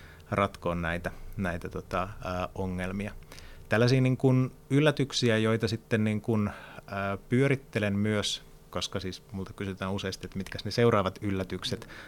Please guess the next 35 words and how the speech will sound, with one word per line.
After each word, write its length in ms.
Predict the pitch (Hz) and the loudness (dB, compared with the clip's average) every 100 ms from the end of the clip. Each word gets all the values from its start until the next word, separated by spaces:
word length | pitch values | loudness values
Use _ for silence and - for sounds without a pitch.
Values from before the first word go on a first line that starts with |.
| - | -10
ää, 320 | 92 92 95 - | -2 0 2 2
ovat. 440 | 120 117 104 - - - - - - - - - - | 6 6 4 0 -18 -20 -20 -20 -20 -18 -18 -18 -8
Ja 200 | 95 92 - - | -6 -6 -8 -6
tietenkin 300 | 95 92 87 | -2 -2 -4
kun 120 | 95 | -4
on 100 | 92 | -2
näitä 180 | 95 - | -4 0
pohtinut, 400 | 127 113 104 98 | 0 2 2 0
niin 140 | 101 82 | 0 -2
ne 140 | 85 - | -4 -2
itselle 320 | 117 - 101 | 0 2 0
tulisi 360 | - 127 127 107 | -2 6 6 6
silloin 320 | 107 98 98 | 2 2 2
yllätyksenä, 680 | 101 92 90 90 - 95 92 | 0 0 -2 -6 -4 -4 -4
mutta 300 | 90 - 95 - - - | -4 -4 -4 -4 -18 -10
kaikenlaiset 560 | 82 92 143 151 123 - | -8 -4 -2 0 -2 2
tällaiset 360 | 120 107 98 | 2 4 2
niin 160 | 107 101 | 0 0
kuin 300 | - 101 98 | 2 2 2
häiriöt 540 | 95 104 104 98 95 101 | 0 2 4 2 0 0
meidän 340 | 92 92 92 | 0 0 -2
sähkö- 360 | - 90 - 95 | -4 -6 -2 -2
ja 80 | |
tietoliikenneverkoissa 1500 | 90 92 85 90 90 90 98 101 - 98 92 90 87 92 - 98 | -2 -6 -6 -4 -4 -6 -6 -6 -10 -4 -4 -4 -6 -4 -4 -4
ja 100 | 92 | -6
tämän 200 | 90 92 | -8 -6
tyyppiset 440 | 95 - 101 95 - | -8 -8 -10 -8 -6
olisi 300 | 95 98 120 | -2 0 0
ehkä 180 | 120 - | 0 0
sitten 260 | 113 - - | 0 -4 -2
tähän 300 | 101 95 95 | 0 0 -2
kaiken 380 | - 95 95 92 | -2 -2 0 -4
päälle 500 | 92 95 92 90 85 | -2 -2 -2 -4 -4
vielä 260 | 85 82 69 | -6 -6 -8
aikamoinen, 640 | 80 - 90 87 87 | -10 -8 -6 -6 -6